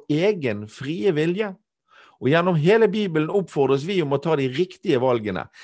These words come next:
riktige i forhold til oss selv, til våre medmennesker og til Gud. Ikke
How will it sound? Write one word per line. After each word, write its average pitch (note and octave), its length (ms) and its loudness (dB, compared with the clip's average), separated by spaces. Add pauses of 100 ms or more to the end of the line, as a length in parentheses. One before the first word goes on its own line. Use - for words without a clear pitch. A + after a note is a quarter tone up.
(140)
riktige E3+ 560 0
i C3 40 -2
forhold D#3 320 0
til B2+ 120 4
oss A#2 160 -6
selv, G#3 300 2 (140)
til D#3 120 -2
våre D#3 220 2
medmennesker B2+ 720 -2 (100)
og A2+ 320 0
til A#2+ 140 -8
Gud. G#2 240 -10 (1600)
Ikke G#3+ 320 -2